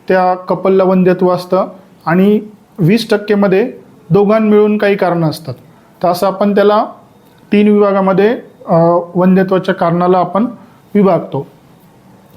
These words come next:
आता जर आपण पुरुष वंध्यत्वाचं जर का, अ, कारणं बघायला गेलो तर सगळ्यात मुख्य गोष्ट असते की सर्वात पहिले जेव्हा पेशंट आपल्याकडे, अ, जे वंध्यत्व कपल आहे ते जेव्हा आपल्याकडे चेकअपसाठी येतं,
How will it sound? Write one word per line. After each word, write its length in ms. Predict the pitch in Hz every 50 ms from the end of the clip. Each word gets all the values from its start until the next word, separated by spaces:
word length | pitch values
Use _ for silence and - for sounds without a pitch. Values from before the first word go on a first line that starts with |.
| - - -
आता 180 | 170 160 214
जर 140 | 208 208 214
आपण 420 | 214 208 208 226 220 214 214 220 -
पुरुष 440 | - - 208 202 214 220 - -
वंध्यत्वाचं 600 | 214 220 208 208 208 208 202 220 208 202 202 - 214
जर 180 | 196 208 202
का, 200 | 202 202 208 202 208 214 - - - - - _ _ _ _ _ _ -
अ, 60 | 185 175 175 175 175 170 170 170 170 170 175 170 175
कारणं 320 | - 180 170 185 190 202 185
बघायला 340 | 202 196 196 196 196 202
गेलो 260 | 190 190 208 202 190 175
तर 220 | 165 190 175 196 196 - - - - _ _ _ - -
सगळ्यात 340 | 185 180 202 208 214 214 214
मुख्य 220 | 202 196 - 220
गोष्ट 300 | 190 202 214 208 - 208
असते 240 | 202 202 - - 208
की 240 | 196 214 208 208 233 233 - - - - - _ _ _ _ - - -
सर्वात 260 | 185 180 180 190 202
पहिले 380 | 196 196 202 208 208 196 202 196
जेव्हा 300 | 185 202 196 196 202 202
पेशंट 480 | 202 202 202 202 - 208 208 208 196
आपल्याकडे, 560 | 202 196 196 202 202 202 202 190 196 202 208 208 208 - - - - _ _ _ _ 196
अ, 300 | 180 170 170 170 170 170
जे 360 | 180 170 175 170 156 190 202
वंध्यत्व 520 | 190 190 190 190 190 202 202 202 202 202
कपल 340 | 196 - - 185 208 202 208
आहे 220 | 202 185 180 180
ते 120 | 165 190 175
जेव्हा 260 | 160 185 185 190 185
आपल्याकडे 480 | 185 185 185 185 - 202 190 196 202 208 202 - - - _ _ - -
चेकअपसाठी 500 | 185 190 202 175 - - 196 190 214 202
येतं, 340 | 208 202 208 175 165 160